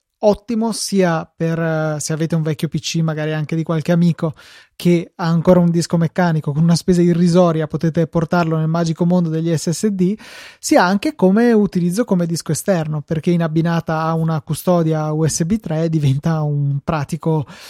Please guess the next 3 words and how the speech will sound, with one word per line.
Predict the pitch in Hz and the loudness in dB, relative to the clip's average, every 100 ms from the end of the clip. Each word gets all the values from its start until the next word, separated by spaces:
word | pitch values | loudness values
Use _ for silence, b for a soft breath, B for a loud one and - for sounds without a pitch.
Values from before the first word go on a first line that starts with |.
| B - | B -6
eh, | 160 147 147 143 151 | -4 -4 -6 -6 -8
disco | 165 165 175 - 175 165 151 156 _ _ | -6 0 0 2 2 2 -2 -12 _ _
veloce, | 190 214 170 156 202 | 4 6 2 0 -4